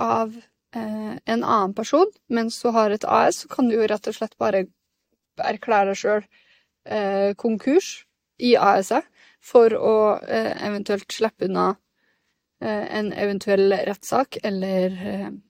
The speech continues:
eventuelle saksomkostninger eller eventuelle ting i, i bedriften. Du, selvfølgelig så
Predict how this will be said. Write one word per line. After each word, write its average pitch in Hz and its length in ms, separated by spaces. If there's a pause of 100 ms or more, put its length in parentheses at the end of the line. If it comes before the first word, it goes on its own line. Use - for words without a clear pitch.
eventuelle 196 1000 (1040)
saksomkostninger 220 1080
eller 190 260
eventuelle 185 600 (320)
ting 359 340
i, 214 400 (840)
i 214 240
bedriften. 208 500 (180)
Du, 240 520
selvfølgelig 208 720
så 214 160